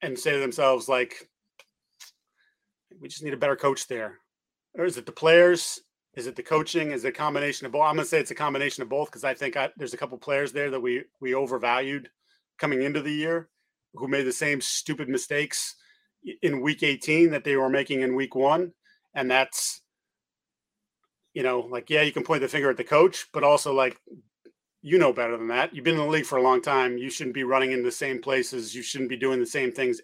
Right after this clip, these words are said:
every single week that cost the team. And there was a lot of that from that group.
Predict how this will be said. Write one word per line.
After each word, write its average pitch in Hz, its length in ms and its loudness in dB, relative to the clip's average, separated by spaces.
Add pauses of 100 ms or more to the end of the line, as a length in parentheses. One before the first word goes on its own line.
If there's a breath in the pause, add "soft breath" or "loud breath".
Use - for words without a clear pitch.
every 147 240 0
single 131 320 0
week 127 280 -4 (360 soft breath)
that 143 160 -2
cost 135 300 4
the 135 80 -6
team. 135 440 -2 (400)
And 143 220 -6 (120)
there 156 120 2
was 147 140 2
a 151 40 4
lot 170 220 8
of 131 60 4
that 123 160 2
from 117 140 -6
that 120 140 -2
group. 127 240 -6